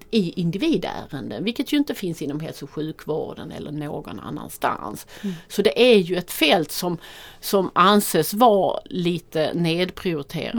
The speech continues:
Speaker 2: Mm.
Speaker 1: i politikens ögon. Eller att man i alla fall kan ifrågasätta professionen hela tiden.
Speaker 2: Det är inte så att skolnämnden ifrågasätter enskilda lärares betygssättning, men en socialnämnd kan ers-,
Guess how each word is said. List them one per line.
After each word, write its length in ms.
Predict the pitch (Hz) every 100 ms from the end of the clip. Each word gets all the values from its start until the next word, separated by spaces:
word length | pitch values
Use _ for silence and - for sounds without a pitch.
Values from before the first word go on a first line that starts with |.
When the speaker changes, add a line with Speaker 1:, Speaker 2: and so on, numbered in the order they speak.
| 214
Speaker 2:
Mm. 140 | 175
Speaker 1:
i 180 | - -
politikens 680 | - 160 147 - 139 - -
ögon. 520 | - 196 247 185 - -
Eller 220 | 226 240
att 100 | 240
man 160 | 269
i 100 | 277
alla 180 | 294 294
fall 200 | 285 262
kan 160 | 233 214
ifrågasätta 600 | 208 226 226 220 - 190
professionen 680 | - 196 226 - 359 180 160
hela 300 | 202 190 165
tiden. 540 | - 370 - - - - - -
Speaker 2:
Det 200 | 247 202
är 20 | 226
inte 140 | 220
så 140 | 208 202
att 120 | 196
skolnämnden 880 | - 220 208 196 208 196 175 175 175
ifrågasätter 640 | 175 190 175 180 180 - 185
enskilda 440 | 175 175 175 170
lärares 460 | 175 165 160 175 170
betygssättning, 880 | 170 202 180 - 196 - 160 160
men 180 | 156 165 - - -
en 100 | -
socialnämnd 640 | 196 185 196 175 175 180 175
kan 160 | 175
ers-, 580 | 170 160 - - 202 190